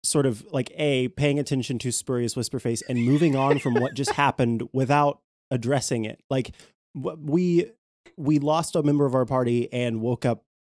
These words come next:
you know, from, a-, a-, and unless the, the du-, the stuff that we dealt with, like, we have memory loss.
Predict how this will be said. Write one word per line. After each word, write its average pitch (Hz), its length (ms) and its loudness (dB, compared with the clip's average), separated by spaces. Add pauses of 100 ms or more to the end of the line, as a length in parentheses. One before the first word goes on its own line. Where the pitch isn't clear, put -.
(180)
you 123 100 0
know, 110 160 -2
from, 113 460 -2 (400)
a-, 196 60 -12
a-, 180 280 -4
and 156 120 4
unless 180 680 0
the, 131 320 2
the 117 140 -2
du-, 143 340 -2
the 123 240 -2
stuff 143 260 0
that 165 60 0
we 127 200 0
dealt 131 220 -2
with, 120 200 -4
like, 117 160 -6
we 120 180 0
have 117 240 0
memory 123 360 0
loss. 101 380 -4